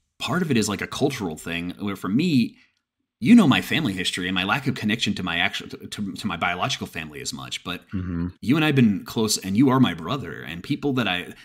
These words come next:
Speaker 1: the, the people who are in my pack, so to speak, I have an obsession and investment and a want to,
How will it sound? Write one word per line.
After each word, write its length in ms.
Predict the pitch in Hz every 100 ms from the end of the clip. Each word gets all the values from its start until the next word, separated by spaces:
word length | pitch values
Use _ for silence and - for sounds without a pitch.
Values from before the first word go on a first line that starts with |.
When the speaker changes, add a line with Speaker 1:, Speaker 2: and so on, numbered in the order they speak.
| -
Speaker 1:
the, 80 | -
the 100 | 104
people 260 | - 190 143
who 60 |
are 40 | 127
in 80 | 110
my 120 | 90
pack, 340 | - 110 -
so 140 | - 101
to 60 |
speak, 480 | 95 - 90 - - _ _ _ -
I 60 | 151
have 100 | 139
an 80 |
obsession 540 | 101 - - 123 - 98
and 100 | 90
investment 600 | 85 85 104 127 90 85
and 80 | 85
a 40 | 73
want 380 | 85 123 107 -
to, 260 | 101 87